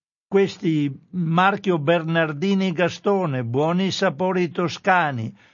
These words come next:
poi c'è addirittura uno del, ci sono degli sfilacci di equino,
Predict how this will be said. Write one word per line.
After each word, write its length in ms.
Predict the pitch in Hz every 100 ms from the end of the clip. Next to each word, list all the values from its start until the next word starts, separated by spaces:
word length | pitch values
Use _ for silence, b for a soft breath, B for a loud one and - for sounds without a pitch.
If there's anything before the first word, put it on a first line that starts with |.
| b
poi 240 | 202 214
c'è 140 | - 196
addirittura 720 | 175 170 170 160 156 208 196
uno 280 | 175 170 165
del, 560 | 139 170 165 160 156 120
ci 160 | 190
sono 320 | - 202 202
degli 280 | 165 160 165
sfilacci 840 | - 175 165 175 180 - 180 160 - -
di 420 | 160 180 175 175
equino, 880 | 180 170 - 208 208 185 147 123